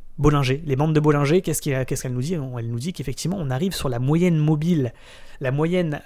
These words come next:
euh, mobile vingt périodes, c'est-à-dire que, euh, c'est la moyenne des vingt derniers, dernières bougies, c'est cette ligne centrale que vous voyez ici, donc c'est la moyenne des vingt dernières bougies,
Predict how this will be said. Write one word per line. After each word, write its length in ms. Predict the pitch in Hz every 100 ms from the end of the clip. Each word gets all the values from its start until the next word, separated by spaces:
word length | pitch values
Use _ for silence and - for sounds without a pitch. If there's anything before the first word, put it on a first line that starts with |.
| -
euh, 160 | 147
mobile 540 | 143 147 151 160 151 117
vingt 240 | 123 196
périodes, 540 | 214 156 135 143 151 - - - - -
c'est-à-dire 540 | - 143 135 135 151
que, 220 | - 160 - -
euh, 280 | 143 131 131
c'est 160 | -
la 100 | 123
moyenne 500 | 123 139 151 170 190 170
des 180 | 131 123
vingt 240 | 127 175
derniers, 460 | 156 143 139 151 - _ - - 151
dernières 280 | 139 139
bougies, 380 | 123 127 127 170 - - -
c'est 120 | 127
cette 260 | 127 -
ligne 220 | 131 180 160
centrale 400 | 143 - 147 131
que 100 | 131
vous 60 |
voyez 280 | 120 120 127
ici, 280 | 127 147 170 - - - - - -
donc 160 | 123 -
c'est 100 | 120
la 60 |
moyenne 200 | 127 147
des 80 | 127
vingt 160 | 127 160
dernières 280 | 143 135
bougies, 320 | 127 123 151